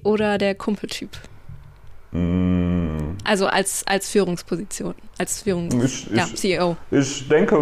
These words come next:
Speaker 2: beides. Also ich sag dir schon, ich sag's dir mittlerweile wirklich sehr nett, was ich von dir erwarte und was ich von dir nicht erwarte. Ich sag dir auch meine Kritik absolut nett.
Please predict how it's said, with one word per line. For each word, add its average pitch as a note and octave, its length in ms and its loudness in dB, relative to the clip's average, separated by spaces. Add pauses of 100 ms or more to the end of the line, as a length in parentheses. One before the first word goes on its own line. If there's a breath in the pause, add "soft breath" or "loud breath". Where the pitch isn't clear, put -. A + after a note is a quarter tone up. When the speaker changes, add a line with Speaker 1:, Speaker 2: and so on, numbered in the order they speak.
(160)
Speaker 2:
beides. A2+ 560 6
Also C#3 400 8
ich B2+ 140 4
sag C#3+ 240 4
dir C#3+ 100 6
schon, D#3 320 4 (320)
ich A2+ 120 4
sag's - 260 4
dir F#3 80 4
mittlerweile D3 420 6
wirklich D3 260 4
sehr C#3 140 6
nett, D3 460 4
was A2+ 180 4
ich - 80 -2
von C3 160 2
dir A2+ 80 6
erwarte A2+ 380 6
und C3 80 2
was C3+ 160 4
ich - 40 -10
von C3 120 0
dir B2+ 80 2
nicht C3+ 120 -2
erwarte. E2+ 380 4
Ich D#2+ 60 0
sag B2+ 180 4
dir - 80 4
auch B2 140 4
meine A#2+ 180 4
Kritik - 380 0
absolut A2 400 2
nett. A#2+ 260 2